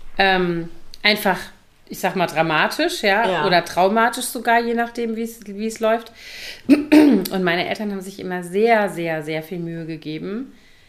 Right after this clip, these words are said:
Speaker 1: genau diese Dinge eben nicht zu machen. Also
Speaker 2: Meine
Speaker 1: nicht,
Speaker 2: auch.
Speaker 1: nicht schlecht voneinander zu reden vor
Speaker 2: Mhm.
Speaker 1: uns und so weiter. Und das hat, also im Vergleich auch auf jeden Fall sehr gut geklappt. Und trotzdem leidest du als Kind. Also ich glaube,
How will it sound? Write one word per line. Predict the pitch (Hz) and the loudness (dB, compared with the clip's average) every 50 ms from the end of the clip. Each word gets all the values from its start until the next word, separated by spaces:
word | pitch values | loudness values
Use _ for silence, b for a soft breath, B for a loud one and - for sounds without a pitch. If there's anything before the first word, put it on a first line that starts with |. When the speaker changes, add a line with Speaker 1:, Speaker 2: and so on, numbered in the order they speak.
| b b b b b _ _ _ - - | b b b b b _ _ _ -8 -2
Speaker 1:
genau | - 214 185 190 190 190 214 214 214 | 0 0 2 4 4 4 6 4 4
diese | 185 202 214 196 196 202 | 2 -2 -2 -2 -2 -2
Dinge | - 196 202 202 208 202 202 196 190 180 - - - | 0 2 2 2 2 2 0 0 -2 -4 -6 -6 -4
eben | 202 196 196 196 | -4 -2 -2 -2
nicht | 196 196 196 - | -2 -4 -6 -8
zu | - 196 | -6 -6
machen. | 180 170 170 180 - | -6 -6 -6 -6 -8
Also | 175 165 160 | -6 -4 -2
Speaker 2:
Meine | 156 160 165 | 0 0 0
Speaker 1:
nicht, | - - | -2 -2
Speaker 2:
auch. | 160 160 156 | -2 0 0
Speaker 1:
nicht | 208 214 220 220 - - | 2 2 0 0 -2 -2
schlecht | - 220 202 208 208 - - - | 0 2 2 2 2 -2 -6 -4
voneinander | - 226 208 208 202 196 196 190 190 196 196 196 196 | -2 0 0 0 0 0 0 0 0 0 0 -2 -2
zu | - - 196 | -4 -6 -4
reden | 185 190 196 190 190 | 0 0 0 0 0
vor | 190 202 196 190 190 | 0 2 2 2 4
Speaker 2:
Mhm. | 196 | 2
Speaker 1:
uns | 214 226 214 | 0 0 -2
und | 208 220 | -4 -2
so | 214 | 0
weiter. | 214 220 214 220 | 0 2 2 2
Und | 202 | 0
das | 196 196 196 | 0 0 0
hat, | 220 220 220 - B B B B B B B B B B _ | -2 -4 -4 -6 B B B B B B B B B B _
also | - 202 185 185 | 0 2 2 2
im | - - 180 | 2 0 -2
Vergleich | 202 190 190 185 180 202 - - - | 0 2 4 4 4 2 0 -2 -4
auch | 185 - | -6 -4
auf | - - - - | -6 -8 -4 -2
jeden | 208 196 196 | 0 0 0
Fall | - 190 190 185 | 0 -2 0 0
sehr | 180 185 185 | 0 0 0
gut | 185 190 190 - | 0 -2 -6 -8
geklappt. | 190 - - - 220 220 - - | -12 -4 0 0 0 0 -2 -6
Und | 165 160 | -6 -6
trotzdem | - - - 247 247 - - - - - 170 165 170 170 170 - 196 - | -6 -4 -4 -4 -4 -6 -12 -8 -2 -2 0 0 -2 -4 -6 -8 -10 -4
leidest | - 180 175 175 175 180 180 - - - | 0 4 4 4 4 0 -4 -10 -10 -8
du | 180 170 - | -8 -6 -4
als | - - 170 - - | -4 -4 -4 -6 -6
Kind. | - - 185 - - | -4 -4 -2 0 0
Also | - 185 185 | -2 -2 -2
ich | 185 | 0
glaube, | - 190 196 196 208 | 0 0 0 0 -2